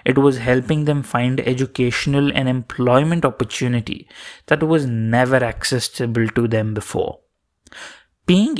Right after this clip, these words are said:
able to compress space and time, the English were able to facilitate the formation of a modern colonial state, establishing links between far-flung areas which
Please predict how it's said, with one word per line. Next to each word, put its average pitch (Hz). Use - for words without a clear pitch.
able 139
to -
compress 123
space -
and 123
time, 113
the 156
English 160
were 170
able 135
to 165
facilitate 135
the 123
formation 117
of -
a 151
modern 131
colonial 117
state, -
establishing 160
links 170
between 123
far-flung 147
areas 113
which -